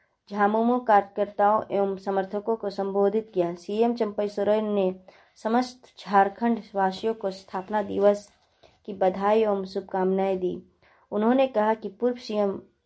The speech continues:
हेमंत सोरेन के नेतृत्व में झारखंड में विकास योजनाओं को तेज गति मिली थी। राज्य के आदिवासी और मूलवासियों की जरूरतों और जनता से किए गए वादों को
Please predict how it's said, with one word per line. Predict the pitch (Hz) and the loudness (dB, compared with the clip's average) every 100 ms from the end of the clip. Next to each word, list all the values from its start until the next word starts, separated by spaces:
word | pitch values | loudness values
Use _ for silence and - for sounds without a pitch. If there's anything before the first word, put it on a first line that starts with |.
| _ _ - | _ _ -6
हेमंत | 202 240 240 | 0 0 0
सोरेन | 220 208 214 208 | -2 0 -2 -2
के | 196 180 - _ _ _ | 0 0 -4 _ _ _
नेतृत्व | 208 208 - 226 240 | -6 -6 -8 -4 0
में | 240 | 0
झारखंड | 196 202 190 202 233 | 2 4 4 4 0
में | 214 | 0
विकास | 185 190 190 208 214 | 0 0 2 0 0
योजनाओं | 208 190 196 202 | -4 -2 0 0
को | 202 | -2
तेज | 190 - 220 208 | -8 -2 -2 0
गति | 185 202 | -2 0
मिली | 196 185 196 | 2 2 2
थी। | 190 170 170 _ _ _ _ _ | -2 -10 -10 _ _ _ _ _
राज्य | 202 208 233 | 2 2 2
के | 277 240 | -2 -2
आदिवासी | 214 214 202 202 233 | 0 4 4 4 -2
और | - 208 202 | 0 0 2
मूलवासियों | 196 196 190 190 190 - 220 214 185 - _ _ _ _ _ _ _ _ _ _ _ - | 0 0 4 4 2 -2 -2 0 -2 -8 _ _ _ _ _ _ _ _ _ _ _ -4
की | 220 185 - _ _ - - | -2 -2 -6 _ _ -20 -6
जरूरतों | 202 202 214 226 247 | 2 2 4 4 4
और | 233 214 208 196 | 4 6 4 4
जनता | 196 196 196 226 | 0 0 2 2
से | 233 208 | 2 -2
किए | 190 202 220 | -8 -2 -2
गए | 208 196 | 2 2
वादों | 190 185 185 214 | 6 4 4 0
को | 202 185 | 0 -2